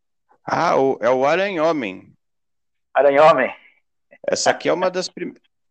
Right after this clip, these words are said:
Speaker 1: essa, essa aqui, na verdade, é uma das primeiras histórias do What If, que eu achei aqui num, num gibizinho velho. É... a edição mesmo tinha uma história do Demolidor.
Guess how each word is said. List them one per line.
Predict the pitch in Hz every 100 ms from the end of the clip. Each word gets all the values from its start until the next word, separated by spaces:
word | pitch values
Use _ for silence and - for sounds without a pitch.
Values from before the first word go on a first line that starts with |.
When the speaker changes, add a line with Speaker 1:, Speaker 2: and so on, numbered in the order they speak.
| _
Speaker 1:
essa, | - 113 135
essa | 147 185
aqui, | 185
na | 202 202
verdade, | 190 185 226 185 175
é | 165
uma | 175
das | 180 175
primeiras | - 180 226 247 214
histórias | - 196 196 175
do | 175
What | 156 -
If, | 226 359 - - -
que | -
eu | 143
achei | 143 - 143
aqui | 143 151
num, | 143 131 123 117 110 104
num | 117 113
gibizinho | 127 120 120 131 120
velho. | 135 190 131 - - _ _ _ _ _ _ _ 659 679 - _ _ _ _ - _
É... | - 120 120 120 113 107 98 - _ _ _ _ _
a | 117
edição | 135 143 - 170 170
mesmo | 160 185 190 180
tinha | - 185
uma | 190
história | - 180 185
do | 180
Demolidor. | 185 190 208 165 151 139 107